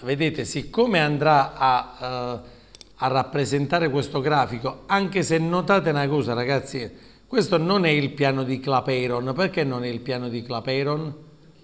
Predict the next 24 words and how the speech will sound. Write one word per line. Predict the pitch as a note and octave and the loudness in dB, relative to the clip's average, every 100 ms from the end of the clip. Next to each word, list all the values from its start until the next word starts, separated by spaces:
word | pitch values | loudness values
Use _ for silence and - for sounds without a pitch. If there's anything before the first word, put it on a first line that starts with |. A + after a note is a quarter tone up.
| E3 E3 E3+ E3 - _ - C#3+ - D3+ D#3 - | -20 -20 -20 -20 -20 _ -20 -20 -20 -20 -20 -16
Stanno | F3+ - G3 G3 G3 | -10 -2 0 2 0
scambiati. | D#3+ - G#3 G#3 F3 D#3+ B2+ - B2+ A#2 A2+ - | 0 0 0 0 2 4 2 0 -6 -6 -8 -10
Allora, | - F3+ D#3 A#2+ - - | -4 0 0 -2 -12 -16
Clapeyron | - F#3+ G3+ G3+ F3+ D3+ C#3 C3+ C#3+ D3 | -2 2 4 4 4 4 2 0 -4 -2
è | D#3 C3+ | 0 0
V | G#2 A#2+ C3 F#3+ B3 F3 - - - - - - - - - | -2 -8 4 8 8 6 2 -10 -14 -18 -20 -20 -20 -20 -4
all'or-, | B2 C#3 C#3+ C#3+ C#3+ C#3 C3+ | 4 6 6 4 4 2 2
all'orizzontale, | C3 C3+ C3+ A2+ B2+ B2 C3+ B2 | 2 2 0 0 0 2 2 2
quindi | A2+ A#2 | 0 0
l'asse | A#2+ A#2+ - A#2 D#3+ F#3+ | 2 2 0 0 0 0
X, | - - - - | -4 -8 -10 -6
e | D#3 | 0
P. | D3+ - E3+ C#3+ G2 - - - - - - | 0 0 0 0 -4 -12 -20 -20 -20 -20 4
Anche | G#3 B3+ G3+ G3 | 6 6 6 4
se | F3+ E3+ | 4 4
li | E3+ D#3+ | 4 2
scambio, | - F#3+ D#3+ C3 B2 C#3+ | 4 8 8 8 2 0
non | D#3 F3 F#3 | 2 4 6
è | G3+ | 4
più | G3 G#3+ | 4 0
il | A3+ G#3+ | 2 0
piano | F3 E3+ E3+ | 2 2 2
di | E3 | -4
Clapeyron. | C#3+ D3 C#3 A#2+ G#2 G2 F#2+ | -2 -2 0 -4 -4 -8 -12